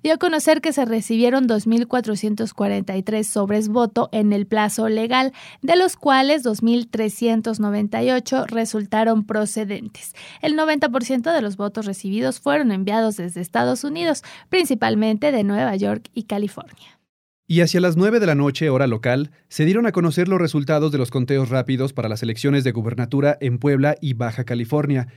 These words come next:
Speaker 2: ejercicios realizados por un comité de expertas y expertos que estimó la tendencia de la votación y de la participación ciudadana.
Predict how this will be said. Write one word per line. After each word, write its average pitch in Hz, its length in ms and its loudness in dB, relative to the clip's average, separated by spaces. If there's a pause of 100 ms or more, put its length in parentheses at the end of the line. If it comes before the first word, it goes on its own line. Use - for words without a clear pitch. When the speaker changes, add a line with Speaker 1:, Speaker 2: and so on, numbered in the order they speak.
(180)
Speaker 2:
ejercicios 190 760 0
realizados 123 560 -2
por 117 160 -4
un 123 100 0
comité 127 460 0
de 123 120 0
expertas 123 520 -4
y 123 40 -2
expertos 151 520 -4
que 165 120 0
estimó 175 300 0
la 220 120 -2
tendencia 151 500 0
de 139 80 2
la 120 80 2
votación 123 580 -2 (220)
y 131 100 0
de 110 100 -2
la 110 140 -4
participación 117 760 -4
ciudadana. 113 600 -4